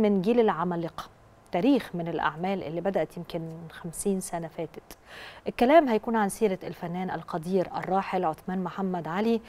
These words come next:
في فقرة خاصة جدًا، بيسعدنا وبيشرفنا يكون فيها، آه،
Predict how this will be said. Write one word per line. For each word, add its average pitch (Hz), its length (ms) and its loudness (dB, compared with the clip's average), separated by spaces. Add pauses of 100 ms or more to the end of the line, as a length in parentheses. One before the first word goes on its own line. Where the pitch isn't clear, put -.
(360)
في 185 220 2
فقرة 247 340 2
خاصة 247 400 2
جدًا، 170 540 0
بيسعدنا 185 540 2
وبيشرفنا 175 680 0
يكون 170 220 -6
فيها، 180 480 -2
آه، 160 380 -6